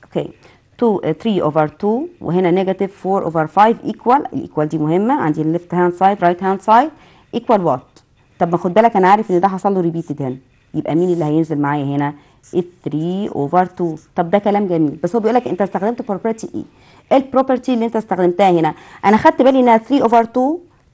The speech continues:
times negative four over five equal negative four over five multiplying three over two، يعني عمل ايه؟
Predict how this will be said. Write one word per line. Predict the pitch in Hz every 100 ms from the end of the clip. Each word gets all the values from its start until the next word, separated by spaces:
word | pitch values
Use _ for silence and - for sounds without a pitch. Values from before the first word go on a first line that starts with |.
| 233
times | 208 180
negative | 170 233 254 240 -
four | 247 226
over | 208 214
five | 208 247 277 349 -
equal | 214 - 214 214
negative | 247 247 -
four | 247 262 226
over | 247
five | 240 262 302 339 -
multiplying | 185 185 185 214 220 226
three | 208
over | 185 190 180
two، | 175 - _
يعني | 185 180 190
عمل | 220 208 175
ايه؟ | 165 165 147